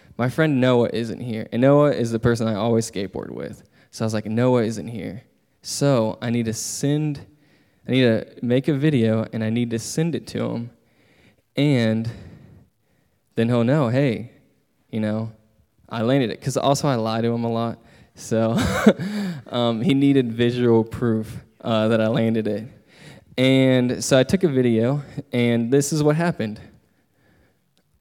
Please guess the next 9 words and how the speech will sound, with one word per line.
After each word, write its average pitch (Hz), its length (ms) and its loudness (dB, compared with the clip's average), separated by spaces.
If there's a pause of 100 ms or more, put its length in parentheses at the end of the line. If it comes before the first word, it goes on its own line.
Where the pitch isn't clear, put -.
(100)
Um, 123 560 4 (100)
I 123 140 -4
know 143 140 4
you 185 160 4
can't 175 360 2
see 160 440 2
it - 160 0
too 156 200 4
well. 117 400 2